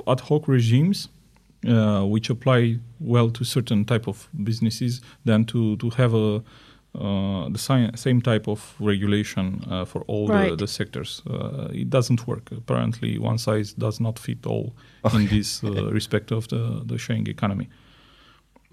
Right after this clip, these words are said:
Speaker 1: So the, the issue is complex, but there are, uh, solutions. For small businesses, uh, for example, at local level,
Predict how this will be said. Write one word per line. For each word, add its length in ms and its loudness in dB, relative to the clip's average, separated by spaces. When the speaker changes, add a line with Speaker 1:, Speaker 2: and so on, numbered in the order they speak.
Speaker 1:
So 340 0
the, 200 0
the 120 2
issue 240 2
is 80 0
complex, 400 2
but 180 2
there 220 4
are, 220 4
uh, 220 2
solutions. 640 -2
For 240 2
small 320 2
businesses, 800 0
uh, 200 0
for 160 -6
example, 400 0
at 120 -4
local 280 0
level, 340 -2